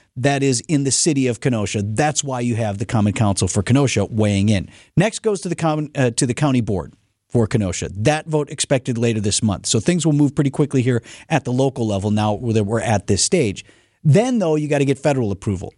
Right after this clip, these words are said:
And that goes to the Bureau of Indian Affairs. A number of different things that they'll look at, not the least of which is this isn't on what are right now Menominee lands. That's in northern Wisconsin. So Bureau of Indian Affairs would have to say, "Yes, okay, we can designate this tribal land,"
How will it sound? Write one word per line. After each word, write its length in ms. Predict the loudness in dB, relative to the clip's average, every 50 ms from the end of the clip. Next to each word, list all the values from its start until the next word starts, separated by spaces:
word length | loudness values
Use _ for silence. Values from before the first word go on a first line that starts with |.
| _ _ _ 0
And 120 | 2 2
that 140 | 2 2 2
goes 180 | 0 0 0 2
to 80 | 0
the 60 | 0 2
Bureau 240 | 2 2 4 4
of 100 | 2 2
Indian 340 | 0 0 0 2 2 2 2 0
Affairs. 380 | 0 0 0 0 0 0 2
A 40 | 4
number 360 | 4 4 4 2 2 0 0
of 140 | 0 0 0
different 340 | -2 -2 0 0 -2 -2 0
things 260 | 0 0 0 0 0
that 140 | 0 -2 0
they'll 180 | 0 0 2 2
look 200 | 2 2 2 0
at, 220 | 0 -2 -2 -4 -6 -12 -20 _ _
not 120 | -2 0 0
the 60 | 2
least 240 | 2 2 2 0 0
of 100 | -2 0
which 200 | 0 -2 0 0
is 180 | 0 0 0
this 200 | 0 0 0 2
isn't 200 | 2 2 2 0 0 -2
on 300 | -2 0 2 2 2 2 2 -2 -10 -20 _ 0
what 240 | 0 0 0 -2 _ _
are 100 | -2 -2 0
right 240 | 0 -2 -2 0 0
now 300 | 0 0 2 0 0 2
Menominee 460 | 2 2 2 2 0 0 0 0 0
lands. 500 | 2 2 2 0 -2 -4 -6 -8 -8 -8 -10 _ _ _ 0
That's 180 | 0 0 2
in 80 | 2 2
northern 300 | 2 2 2 0 0 -2
Wisconsin. 500 | -2 -2 -2 -2 -2 -2 -2 -4 -8 -10 -14 _ _ _ _ _ _ _ _ _ _ _ _ _ _
So 420 | -2 0 2 2 2 2 0 -2 -4 -8 -8 -2
Bureau 220 | 0 2 2 2
of 80 | 2 0
Indian 240 | 0 0 0 -2 -2
Affairs 400 | -2 -2 -2 0 0 0 0 0
would 100 | 0 0 0
have 180 | 0 -2 -2 -2
to 80 | -2
say, 220 | -2 0 0 0 2
"Yes, 380 | 2 2 2 2 2 0 0
okay, 400 | 0 0 2 2 2 2 0 -2 -4 -10 -20 _ _ _ _
we 100 | 0 2
can 140 | 2 2 2
designate 640 | 2 2 2 0 0 -2 0 0 0 0 -2 0 2
this 300 | 2 2 2 0 -2 -4
tribal 440 | -2 -2 0 0 0 0 0 0
land," 420 | 0 0 0 0 0 -2 -4 -6